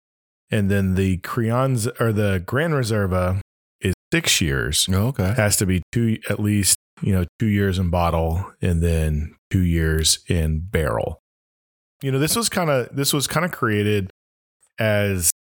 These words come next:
Speaker 1: you know, a, back in history, a lot of the aristocrats, you know, fearing for their heads <laughs> during the French Revolution, had to flee France. And this included the winemakers. And they kind of came into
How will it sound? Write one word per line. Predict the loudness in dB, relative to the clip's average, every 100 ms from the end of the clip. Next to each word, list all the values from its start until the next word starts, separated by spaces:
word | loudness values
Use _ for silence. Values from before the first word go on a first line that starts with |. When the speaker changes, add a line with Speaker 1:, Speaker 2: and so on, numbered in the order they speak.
| _ -2
Speaker 1:
you | 2
know, | 2 0 -2
a, | 0 2 0 -4 _ -2
back | -2 0
in | -2
history, | 0 0 0 0 0
a | 0
lot | 0 0 2
of | 0 -2 -6 -6 -2
the | 0 2 0 0 0
aristocrats, | 0 0 0 -2 0 0 0 -2 -4 -6 _ _ _ 0
you |
know, | 0 -2 -2
fearing | 0 2 0
for | 0 0
their | 0 0 -4 -6
heads | -2 0 0 0 0 0 -4 _ _ _
<laughs> | -4 -4 -18 _ _ _ _ -2
during | 0 0
the | -2
French | -2 0
Revolution, | 0 0 0 0 0 0 0 -2 -8 _ _ -4
had | -2 -2 -2
to | 0 0
flee | -2 -2 0 0
France. | 0 -2 -2 -4 -2 -2 0
And | 0 0
this | 0 0
included | 0 0 0
the | 0
winemakers. | 0 0 0 0 0 0 0
And | 0 0 0
they | 0 0
kind | -2 -2 -2
of | -4
came | -2 0 0 0
into | 0 0 0 -2 -2 0 2 2